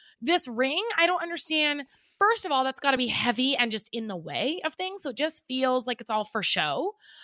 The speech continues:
I mean, I like a nice diamond. I don't, I just don't understand fifteen carats.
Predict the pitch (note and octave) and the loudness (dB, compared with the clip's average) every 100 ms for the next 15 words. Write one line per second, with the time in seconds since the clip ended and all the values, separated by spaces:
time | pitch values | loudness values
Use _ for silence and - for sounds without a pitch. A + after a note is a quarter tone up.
0 | - G4 A4 C#5+ A4 G#4 - G4+ G4+ - | -6 -2 0 2 4 4 2 -2 -2 0
1 | D4 G4 G4+ F4+ E4 F#4 F4 C#4 D#4+ D#4 | 0 0 -4 -2 -2 -2 -6 -2 -2 0
2 | F4 E4 D#4+ E4 D#4+ - - D#4 D#4 - | -2 -2 -2 -2 -4 -6 -10 -6 -6 -6
3 | - D#4+ D#4 C4+ A#3+ A#3+ C4 - - - | -8 -6 -8 -10 -6 -4 -4 -6 -8 -10